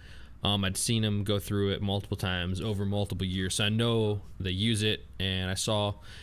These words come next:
this big pot of turkeys out there the last time, um, I went hunting, and I knew kinda where they go on the route of that field. So went out there, got out there, and did, did a little drive around scout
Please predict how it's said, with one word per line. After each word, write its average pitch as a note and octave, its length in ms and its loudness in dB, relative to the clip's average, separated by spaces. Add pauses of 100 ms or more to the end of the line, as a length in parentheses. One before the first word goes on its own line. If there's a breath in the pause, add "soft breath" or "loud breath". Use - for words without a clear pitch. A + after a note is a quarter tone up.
(140 loud breath)
this G2 140 -2
big G#2 340 0
pot G2+ 240 2
of G2 100 -2
turkeys G2+ 320 0
out F#2+ 200 0
there F#2 120 0
the F#2 60 -2
last G#2 380 0
time, G2 340 -2 (760 soft breath)
um, G2 340 2
I G2 80 2
went G2 200 0
hunting, G#2+ 360 0
and G2 80 0
I F#2+ 60 2
knew G#2+ 320 2
kinda F#2+ 500 0
where G#2+ 320 2
they G2+ 100 2
go G2 140 2
on F#2+ 100 2
the F#2 80 0
route F2+ 320 -2 (320)
of F#2+ 120 -2
that F2+ 160 -2
field. - 340 -4
So G#2 360 2 (260)
went C3+ 160 2
out B2+ 160 -2
there, A2+ 300 2 (640 loud breath)
got A#2 160 8
out A#2 120 2
there, G#2+ 140 4
and A2+ 100 4
did, A#2 140 2
did C#3+ 140 4
a D3+ 40 8
little C#3+ 220 4
drive A#2 280 4
around G#2+ 220 2
scout G2 400 0